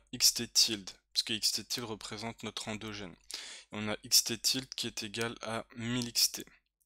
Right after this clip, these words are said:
Donc on va développer la formule de bêta chapeau pour voir la relation entre B chapeau et bêta chapeau. Donc on sait que X T tilde c'est mille X T. Donc on va remplacer X T tilde par mille X T dans,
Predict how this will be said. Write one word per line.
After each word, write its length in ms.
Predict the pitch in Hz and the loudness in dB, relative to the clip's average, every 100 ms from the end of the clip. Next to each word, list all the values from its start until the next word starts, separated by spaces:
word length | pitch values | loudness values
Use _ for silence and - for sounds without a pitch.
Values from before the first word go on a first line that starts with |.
| - - - | -20 -20 -14
Donc 160 | 113 104 | -10 -4
on 40 | |
va 120 | 110 107 | 0 0
développer 760 | 107 113 117 120 - 127 117 | 0 -2 -2 -6 -4 -2 0
la 120 | 110 | 0
formule 540 | 107 - 110 110 113 104 | -4 -4 -4 -2 -4 -4
de 160 | 107 | -4
bêta 480 | 101 98 110 - 107 | -4 -6 -8 -4 0
chapeau 460 | - 107 - 123 135 | 2 2 -2 -6 -8
pour 220 | - 110 | -4 -6
voir 200 | 110 117 | -2 -2
la 80 | 110 | -2
relation 460 | 107 107 104 - | -2 -4 -2 -2
entre 200 | 107 - | -4 -8
B 220 | 98 98 113 | -10 -6 -2
chapeau 560 | - 104 - 127 131 _ - | 0 -2 -6 -8 -8 _ -6
et 100 | 120 | -4
bêta 320 | 113 - 107 | -4 -4 -2
chapeau. 380 | - 107 - - - - - - | -2 -2 -14 -18 -18 -18 -18 -14
Donc 160 | 113 | -8
on 80 | 117 | 2
sait 220 | 110 - | 6 6
que 120 | - 117 | 4 -2
X 220 | 107 - | 0 0
T 140 | 117 | -2
tilde 320 | - - 117 107 | -2 -2 0 4
c'est 220 | - 107 | 4 4
mille 320 | 107 110 107 | -2 -4 -2
X 240 | 104 - | 2 2
T. 120 | - 175 - _ _ - - - - - | 2 -8 -10 _ _ -18 -18 -18 -14 -10
Donc 180 | 113 | -4
on 60 | 113 | -2
va 120 | 107 | 0
remplacer 640 | 110 110 120 113 107 - | -2 -2 -4 4 6 6
X 180 | 110 - | 2 0
T 120 | - 110 | 0 -4
tilde 560 | - - 113 110 - - | -4 -2 -6 -8 -12 -8
par 160 | 107 101 | -4 -4
mille 260 | 110 113 | -4 -4
X 220 | 110 - | 2 2
T 180 | - 120 | 2 -4
dans, 320 | 104 107 104 | -4 -6 -6